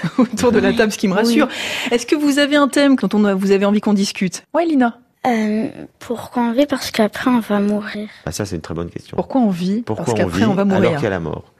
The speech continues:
Speaker 3: Donc, ça sert à quoi de vivre si on doit mourir, pour le dire autrement ?
Speaker 1: Et ça, c'est un sujet sur lequel
Speaker 3: Ah oui,
Speaker 1: vous pourriez
Speaker 3: c'est un,
Speaker 1: travailler
Speaker 3: c'est un
Speaker 1: en,
Speaker 3: sujet
Speaker 1: en
Speaker 3: sur,
Speaker 1: atelier,
Speaker 3: ah bah,
Speaker 1: par
Speaker 3: bien sûr.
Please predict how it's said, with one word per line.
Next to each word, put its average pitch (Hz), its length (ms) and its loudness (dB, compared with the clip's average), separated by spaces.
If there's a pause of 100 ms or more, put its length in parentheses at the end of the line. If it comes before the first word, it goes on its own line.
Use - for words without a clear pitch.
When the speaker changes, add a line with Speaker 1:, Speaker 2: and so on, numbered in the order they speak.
(400)
Speaker 3:
Donc, 101 160 -4
ça 123 120 0
sert 117 200 -2
à 113 80 0
quoi 110 160 0
de 90 60 -6
vivre 117 200 -2
si - 140 -4
on 92 40 -2
doit 92 140 0
mourir, 80 440 -6
pour 73 200 -10
le 80 100 -6
dire 82 180 -4
autrement ? 76 420 -10 (240)
Speaker 1:
Et - 60 -10
ça, 302 100 -4
c'est 254 140 -4
un 226 40 2
sujet 208 260 -2
sur 226 160 -4
lequel 190 180 0
Speaker 3:
Ah - 20 2
oui, 208 80 2
Speaker 1:
vous 165 60 -2
pourriez 196 160 2
Speaker 3:
c'est 254 100 -2
un, - 40 -6
Speaker 1:
travailler 196 380 0
Speaker 3:
c'est 220 80 0
un 196 40 0
Speaker 1:
en, - 20 0
Speaker 3:
sujet 170 240 2
Speaker 1:
en 175 60 2
Speaker 3:
sur, 196 80 2
Speaker 1:
atelier, 208 340 0
Speaker 3:
ah - 20 2
bah, 285 100 -2
Speaker 1:
par - 20 0
Speaker 3:
bien 226 80 2
sûr. 220 60 4